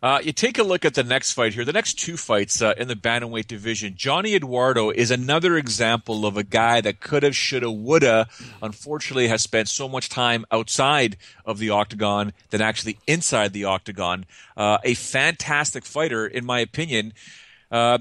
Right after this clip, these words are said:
you know, he's taking on Matthew Lopez. You also have Yuri Alcantara competing against Brian Kelleher. Th-, these are two guys, Eduardo and Alcantara, that are fantastic in this division, but just coulda, shoulda, wouldas.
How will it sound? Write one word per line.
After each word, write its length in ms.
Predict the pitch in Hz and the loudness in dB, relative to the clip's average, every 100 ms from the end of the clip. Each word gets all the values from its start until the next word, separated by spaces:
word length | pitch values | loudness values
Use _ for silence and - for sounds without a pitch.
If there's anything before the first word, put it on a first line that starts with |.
| 131 | -2
you 100 | 170 | -4
know, 60 | 147 | -2
he's 120 | - | 0
taking 200 | 160 147 | 2 2
on 100 | 135 | 2
Matthew 320 | 135 135 131 | 0 -2 -6
Lopez. 560 | 117 156 - 107 113 110 | -6 -6 -2 0 0 -2
You 80 | |
also 200 | 131 135 | -4 -2
have 180 | 131 117 | -2 -2
Yuri 240 | 117 131 127 | -2 0 2
Alcantara 560 | 120 123 110 170 143 | 0 -2 2 4 4
competing 420 | - 113 127 120 | 0 -8 -6 -2
against 320 | 117 117 110 101 | 0 -2 -2 0
Brian 320 | 120 117 110 | 2 2 0
Kelleher. 440 | 147 170 117 104 - - - _ _ _ _ _ _ _ _ 104 | 0 2 2 0 -4 -20 -20 _ _ _ _ _ _ _ _ -6
Th-, 180 | 175 147 | -4 0
these 220 | 208 247 | -2 -2
are 60 | |
two 200 | 196 214 | -2 0
guys, 320 | 165 165 147 127 | 4 6 4 2
Eduardo 520 | 120 151 175 180 165 | 0 2 2 2 0
and 100 | 139 | 0
Alcantara, 500 | 139 135 135 165 139 | -2 -4 -2 2 4
that 220 | 127 120 - | 2 2 -4
are 80 | 123 | -8
fantastic 760 | - 156 170 - 180 - 165 156 | -2 -2 -2 -6 -6 -6 -6 -6
in 80 | |
this 140 | 143 - | -6 -8
division, 560 | 131 180 233 143 147 - - _ - | -6 -4 -4 -4 -6 -16 -20 _ 0
but 220 | 143 143 _ _ _ _ _ _ _ _ _ - | 2 2 _ _ _ _ _ _ _ _ _ -10
just 240 | - - | -10 -8
coulda, 200 | - 180 | -4 -2
shoulda, 240 | 175 190 175 | -2 0 0
wouldas. 480 | 180 277 101 - | 0 0 0 -2